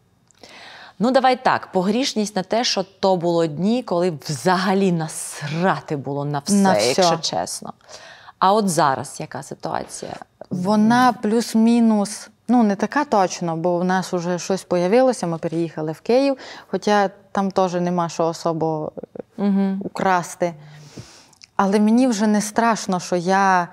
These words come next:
Speaker 2: що я в якийсь момент чи все втрачу. Я знаю, що у мене є я.
Speaker 1: І ти заробиш.
Speaker 2: Якщо я сьогодні все втрачу, завтра я щось зароблю.
Speaker 1: Мгм.
Speaker 2: От таке появилося. І то, що я зароблю,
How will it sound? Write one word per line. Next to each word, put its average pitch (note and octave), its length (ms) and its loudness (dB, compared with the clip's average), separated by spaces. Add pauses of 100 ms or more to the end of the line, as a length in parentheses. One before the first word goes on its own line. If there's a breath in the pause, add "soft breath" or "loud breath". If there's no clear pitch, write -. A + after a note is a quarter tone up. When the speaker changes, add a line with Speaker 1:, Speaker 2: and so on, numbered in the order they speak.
(1800 loud breath)
Speaker 2:
що - 160 -4
я G3+ 140 2
в F#3+ 40 -2
якийсь G#3+ 380 0
момент G3+ 360 4
чи A3 100 -2
все A3+ 200 -4
втрачу. E3+ 800 -2
Я G3 160 2
знаю, A#3+ 360 4
що F3+ 260 -2 (200 loud breath)
у F#3 80 0
мене G#3 320 2
є F3+ 200 0
я. E3+ 280 -2 (640)
Speaker 1:
І F3 60 -10
ти F#3+ 140 -8
заробиш. E3+ 200 -2
Speaker 2:
Якщо C4+ 220 0
я C#4 100 4
сьогодні G3+ 340 2
все F#3 260 0
втрачу, C#4 460 0 (220 loud breath)
завтра B3 380 0
я G#3+ 140 0
щось A3 180 -2
зароблю. F#3+ 500 -2
Speaker 1:
Мгм. F3+ 460 -8 (100)
Speaker 2:
От F#3+ 220 -6
таке F#3 360 -4
появилося. D#3+ 640 -6
І F#3+ 40 -2
то, B3 180 0
що G#3+ 140 -6
я G#3 180 0
зароблю, G#3 500 2